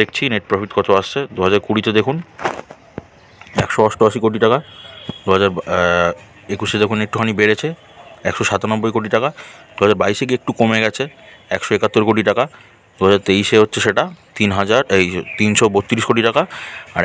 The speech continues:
এখনও অবধি তিন হাজার, এই, তিনশো বাহাত্তর কোটি টাকা, এখনও একটা quarter result আসা বাকি আছে। তার মানে net profit, প্রফিটও কিন্তু ক্রমশ বাড়ছে, ঠিক আছে। একটা ইয়ারে কমে গেছিলো, একটা দুটো ইয়ারে কমে গেছে, বাদ বাকি কিন্তু profit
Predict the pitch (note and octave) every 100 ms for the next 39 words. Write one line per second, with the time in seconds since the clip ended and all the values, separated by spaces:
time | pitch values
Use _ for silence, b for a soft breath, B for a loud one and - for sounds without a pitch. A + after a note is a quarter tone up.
0 | F2+ A#2 A2+ A2 A2 E3 F#3+ B B G2
1 | F#2 F#2 G2 F#2+ F#2 G#2 G2+ G2+ F#2 -
2 | G#2+ A2+ A#2 C3+ G2+ A2+ G2+ - G2 -
3 | F2+ F2+ F2 F2+ F2+ F#2+ B2+ F2 E2 D#2
4 | - F2 F2+ F#2 F#2+ - F2+ D3 - E2+
5 | - G#2+ G2+ F#2+ F#2+ F#2 F#2+ E3+ F3+ B
6 | B B E2+ E2+ - D#2 - - - A#2+
7 | A2+ G2+ - G2+ G2 G#2 G2 G2 G2+ G#2+
8 | G2 F#2+ F#2+ G2+ G2 G#2 G2+ G#2+ A2 E3+
9 | G3 B B B F#2+ F#2 G#2 G#2 A2+ A2+
10 | F3 G3 - - - - F2 -